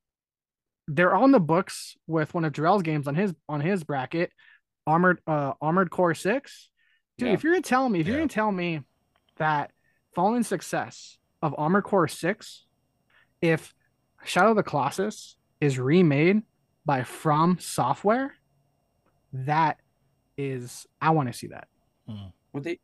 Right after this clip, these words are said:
Speaker 2: they, they remade Shadow of the Colossus.
Speaker 1: Not too long ago, yeah. I didn't play it, but yeah.
Speaker 2: Okay, okay.
Speaker 1: Well, that's, okay, well,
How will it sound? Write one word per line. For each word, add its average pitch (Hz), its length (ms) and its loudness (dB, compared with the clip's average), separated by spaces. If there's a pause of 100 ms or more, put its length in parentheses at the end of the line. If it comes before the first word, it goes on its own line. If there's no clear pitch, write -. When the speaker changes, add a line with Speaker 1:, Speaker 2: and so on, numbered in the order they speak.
Speaker 2:
they, 156 200 -10
they 180 100 0
remade 220 680 -4
Shadow 80 340 -6
of 71 60 -10
the 73 60 -18
Colossus. - 680 -14 (200)
Speaker 1:
Not 208 200 4
too 208 80 4
long 135 240 -2
ago, - 120 -14
yeah. - 120 -16
I 196 160 2
didn't 147 160 2
play - 120 -14
it, - 60 -20 (460)
but 123 80 -6
yeah. - 180 -12
Speaker 2:
Okay, 90 220 -4 (280)
okay. - 120 -18 (500)
Speaker 1:
Well, 208 120 6
that's, 247 180 4
okay, 214 200 2
well, 185 280 2